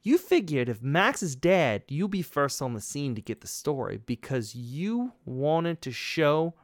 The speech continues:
Ronnie that you were good at your job, that you were worthy, that you were smart, that you can get the story first. You thought about it and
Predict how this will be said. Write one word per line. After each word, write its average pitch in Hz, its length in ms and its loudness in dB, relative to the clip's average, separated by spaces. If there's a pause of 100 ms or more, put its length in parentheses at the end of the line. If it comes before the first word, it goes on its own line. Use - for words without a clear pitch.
(200)
Ronnie 131 400 0
that 110 280 -8
you 139 540 -4
were 110 160 -4
good 120 480 0 (300)
at 85 160 -10
your 113 160 -2
job, 104 400 -6
that 107 180 -6
you 156 160 -4
were 143 180 0
worthy, 110 500 0
that 107 200 -6
you 135 160 -6
were 113 160 -6
smart, 113 760 -4 (560)
that 117 160 -6
you 185 160 0
can 165 180 0
get 127 200 -2
the - 60 -18
story 113 600 -6
first. - 600 -10 (2250)
You 214 140 0
thought 214 280 4
about 117 300 0
it 113 140 -6
and 117 280 -8